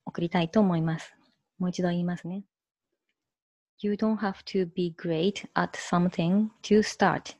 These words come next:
but you have to start to be great at something. さあ、そんな私ですが、このAcross the World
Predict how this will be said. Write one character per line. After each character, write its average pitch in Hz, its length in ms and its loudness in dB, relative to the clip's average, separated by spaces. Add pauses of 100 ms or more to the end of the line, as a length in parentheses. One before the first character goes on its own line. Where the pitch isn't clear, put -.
(560)
but 180 180 2 (320)
you 208 160 4
have 226 360 0
to 240 180 4
start 208 640 0 (300)
to 180 240 0
be 170 220 -4
great 180 460 0 (120)
at 220 180 0 (220)
something. 160 420 -6 (1400)
さ 196 220 -2
あ、 - 80 -20
そ 214 120 -4
ん 214 60 2
な 220 100 2
私 208 300 -2
で 208 80 4
す - 140 -8
が、 190 160 -8 (680)
こ - 140 -6
の 190 200 -6
Across 220 320 -4 (180)
the 226 80 -2
World 208 440 0